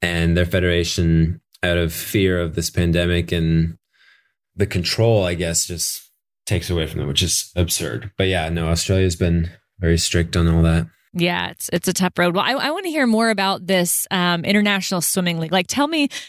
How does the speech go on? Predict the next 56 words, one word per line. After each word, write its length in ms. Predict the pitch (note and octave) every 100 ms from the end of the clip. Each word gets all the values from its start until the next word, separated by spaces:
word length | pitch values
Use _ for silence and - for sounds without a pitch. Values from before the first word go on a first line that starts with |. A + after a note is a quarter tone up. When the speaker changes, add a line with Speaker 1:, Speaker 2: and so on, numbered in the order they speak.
| -
Speaker 2:
'cause 120 | C4
this 160 | B4 G4+
is 180 | -
relatively 800 | G3+ G3+ C#4 D4+ - C#4 G3+ G3
new, 380 | F#3 A#3 G3 D#3
right? 260 | E3 E3+ F3
Like, 140 | G#3
I, 160 | - A#3+
I'd 60 |
love 180 | A#3 C4+
to 80 | C4
hear 300 | A3 A#3 A3
more 280 | G3+ G#3+ A#3
about 360 | G3+ F3+ F#3
it. 100 | F#3+
And 40 | F#3
I 120 | F#3
know 160 | F#3+ G3
you're 240 | G3 A3
on 160 | G#3+ G#3
the, 160 | F3+
is 120 | F3 F3+
it 60 |
the 80 | F3+
New 120 | E3+ F#3+
York 140 | A3 F#3+
Breakers? 760 | F#3 F#3+ - F4+ F#4 G4 - - _ -
Speaker 1:
New 120 | G2+
York 200 | A2 A2
Breakers, 400 | - F#2+ F#2+ E2
yeah. 240 | G2+ G#2 F2+
So 400 | - G2+ G2 -
I, 400 | G2+ A2 A2+ A2 -
I 60 |
wear 200 | G#2 A#2
many 260 | G#2+ A2+ C3
hats 520 | A2+ F#2 F2 - -
on 300 | F#2+ F2+ F2
the 220 | F2+ F2
New 160 | E2 F2
York 120 | E2+
Breakers. 600 | B3 E2 - F2+ F2+ -
Speaker 2:
<laughs> 0 |
Speaker 1:
Um, 340 | F2 E2+ F2+ -
it's 180 | A2 A#2+
interesting. 480 | A#2 A#2+ - G#2+ G2+
We, 260 | G2+ G2+
so 220 | - G#2
it's 100 | G2
a 60 | G#2+
very 200 | A#2+ B2+
much 260 | A#2 G2+ G2+
a 80 | F#2
family 600 | - F#2 F2+ F#2 F2+ E2+
thing. 380 | - E2+ D#2+
So 380 | D#2+ F#2+ F2+ F2